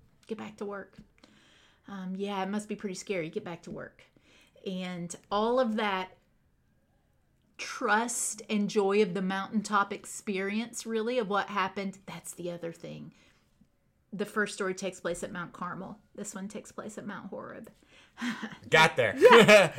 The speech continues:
Speaker 2: <laughs>
Speaker 1: Woo!
Speaker 2: Woo!
Speaker 1: Um, and so I just, um, I love that you see so much of Elijah's humanity. I really relate to him here. And I also love to remember that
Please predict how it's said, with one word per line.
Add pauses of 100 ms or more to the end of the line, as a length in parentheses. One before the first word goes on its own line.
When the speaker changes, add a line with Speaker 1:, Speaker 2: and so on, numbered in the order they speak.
Speaker 2:
<laughs>
Speaker 1:
Woo!
Speaker 2:
Woo! (220)
Speaker 1:
Um, (640)
and
so (760)
I
just,
um, (1160)
I
love
that
you
see
so
much
of
Elijah's
humanity.
I
really
relate
to
him
here. (260)
And
I (100)
also
love
to
remember
that